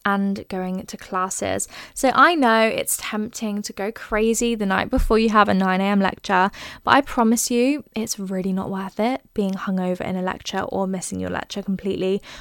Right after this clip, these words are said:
when you are spending so much money to be here and you've worked so hard to be here, so you might as well take advantage of all the resources you have. So have a glass of water and have some paracetamol on the bedside table ready for you.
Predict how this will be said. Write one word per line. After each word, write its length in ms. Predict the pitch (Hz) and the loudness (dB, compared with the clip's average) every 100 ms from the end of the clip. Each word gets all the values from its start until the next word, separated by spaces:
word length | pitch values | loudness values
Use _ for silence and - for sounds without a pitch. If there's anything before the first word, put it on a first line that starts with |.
| - | -4
when 120 | 269 | 0
you 80 | 349 | 2
are 80 | 359 | 2
spending 380 | - 311 294 285 | 2 -2 -2 -2
so 240 | - 247 | 0 2
much 240 | 247 226 | 0 -4
money 320 | 220 220 208 208 | -4 -4 -6 -8
to 100 | 202 | -6
be 200 | 214 208 | -4 -4
here 200 | 185 190 | -4 -6
and 140 | 190 | -4
you've 120 | 208 | -2
worked 360 | 202 202 - - | 0 0 0 -6
so 120 | 214 | -4
hard 180 | 196 190 | -2 -4
to 100 | - | -6
be 140 | 202 | -8
here, 180 | 185 185 | -6 -6
so 160 | - 208 | -6 -4
you 80 | |
might 180 | 196 202 | -2 -2
as 80 | 269 | -2
well 100 | 269 | -4
take 280 | 269 233 220 | -4 -6 -6
advantage 500 | - 196 196 190 185 | -6 -6 -6 -6 -8
of 140 | 190 | -10
all 180 | - 208 | -6 -6
the 80 | 202 | -4
resources 640 | 196 190 - 190 - 208 | -6 -8 -10 -10 -10 -12
you 80 | 190 | -6
have. 340 | 185 - - - - - - | -4 -4 -8 -20 -20 -18 -14
So 440 | - - 220 220 214 | -4 4 6 6 2
have 280 | - 202 | 6 6
a 60 | 269 | 6
glass 260 | 311 330 330 | 4 4 2
of 140 | 294 | 2
water 300 | 254 262 247 | 2 2 4
and 400 | 233 226 - 220 | 4 4 4 2
have 200 | 214 214 | 4 4
some 160 | - 247 | 2 2
paracetamol 560 | 247 262 277 262 247 | 4 4 0 0 4
on 300 | 226 214 208 | 4 6 4
the 40 | 190 | 2
bedside 360 | 185 202 233 | 0 0 -2
table 340 | 240 208 202 190 | 0 0 0 0
ready 180 | 180 | 0
for 200 | 185 190 | -2 -4
you. 320 | 185 185 220 | -2 0 -2